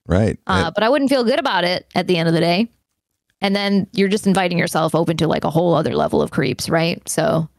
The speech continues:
Speaker 1: I'm, I'm willing to bet, like, the way that, the way that you have kind of constructed your community and kind of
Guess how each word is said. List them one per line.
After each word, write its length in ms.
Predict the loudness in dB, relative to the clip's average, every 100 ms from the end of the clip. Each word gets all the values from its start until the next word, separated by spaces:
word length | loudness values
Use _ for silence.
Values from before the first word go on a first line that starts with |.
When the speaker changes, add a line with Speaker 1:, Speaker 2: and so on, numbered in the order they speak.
| _ _ _ _
Speaker 1:
I'm, 300 | -2 -2 0
I'm 160 | 0 2
willing 280 | 2 2 0
to 100 | 0
bet, 260 | 2 2
like, 380 | 2 0 0 -4
the 240 | -8 0 2
way 380 | 4 2 2 2
that, 380 | 2 2 0 -2
the 140 | 2
way 180 | 4 2
that 280 | 2 0 2
you 100 | 2
have 120 | 2
kind 220 | 0 2
of 120 | 0
constructed 600 | 0 0 0 -2 0 0
your 100 | 0
community 600 | 0 0 2 2 2 2
and 160 | 2 0
kind 180 | 0 0
of 220 | -2